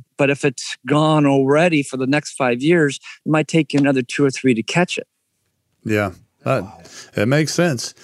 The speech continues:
Speaker 2: Well, luckily we don't have those rent controls here. I mean, unless you get into M H A, um, you know, the Section eight housing, there's some rules and,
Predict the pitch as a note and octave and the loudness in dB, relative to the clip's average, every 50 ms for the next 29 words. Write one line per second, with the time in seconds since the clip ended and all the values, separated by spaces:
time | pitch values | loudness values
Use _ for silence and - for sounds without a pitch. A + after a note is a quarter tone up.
0 | - - - - - _ B2+ B2+ C3 C3 B2 C3+ C#3+ C#3+ C#3+ E3+ D#3+ - D3 C3 | -20 -20 -20 -20 -4 _ 2 2 4 4 4 2 2 2 2 2 4 2 2 4
1 | C#3 C#3 C3+ B2+ A#2 A#2 B2+ B2 A2+ A2+ A#2 A#2 A2+ A2 G2+ G#2+ G#2 A#2 A#2+ G#2 | 4 4 4 2 2 2 2 0 2 2 2 2 2 2 2 0 0 0 0 -2
2 | - - G#2+ G2 - - G2+ G2 F#2+ F#2 F#2 - G#2 F#2+ G#2 B2 D3 D3+ C#3 C#3+ | -6 -6 -6 -4 -2 0 0 2 0 0 -2 -2 -2 0 0 2 2 2 4 4
3 | F3 F#3+ F#3 - F3 C#3+ D3 D#3+ D#3 D3 C#3 B2 A#2+ A2+ B2 C3 C3 B2 A#2+ A2+ | 4 2 2 0 0 2 4 2 4 4 2 2 2 2 2 2 2 2 0 0
4 | - - A#2+ A#2 A#2 A#2+ A#2+ B2 A2 - - - - - - - _ _ - - | 0 0 2 2 4 2 2 0 -2 -4 -18 -20 -20 -20 -20 -20 _ _ -4 -2
5 | F#2 F#2+ F#2 F#2 F#2 F2+ F2+ E2+ - - _ _ _ _ _ _ - G2+ G2+ G2 | -2 -2 -2 -4 -6 -8 -10 -12 -14 -16 _ _ _ _ _ _ -10 -6 -4 -4
6 | G2 F#2+ F2+ - F2+ F2+ F2 - - A2 G#2 - - A2+ G#2 G#2 F#2+ G2 G#2 G#2 | -4 -4 -4 -6 -8 -8 -8 -4 -2 -2 -2 -2 -2 -2 -2 -2 -2 -2 -2 -2
7 | G2+ G2+ G2 G2+ G2 G2 G2 G2 F#2 - - G2 G2 G2 G2 G2+ G2 G2 F#2+ F#2+ | -2 -2 -2 -2 -4 -2 -2 -4 -4 -4 -6 -4 -2 -2 -2 -2 -4 -6 -6 -8
8 | F#2+ F#2 G2 - | -8 -10 -12 -20